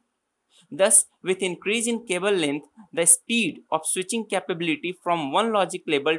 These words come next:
to another decreases, which may result in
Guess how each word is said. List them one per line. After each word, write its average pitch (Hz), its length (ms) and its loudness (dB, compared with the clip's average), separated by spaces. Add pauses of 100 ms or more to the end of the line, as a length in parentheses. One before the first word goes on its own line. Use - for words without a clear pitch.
to 190 160 -6
another 170 400 0
decreases, 165 840 -4 (640)
which 170 220 -4
may 170 240 0
result 151 380 0 (140)
in 196 240 -4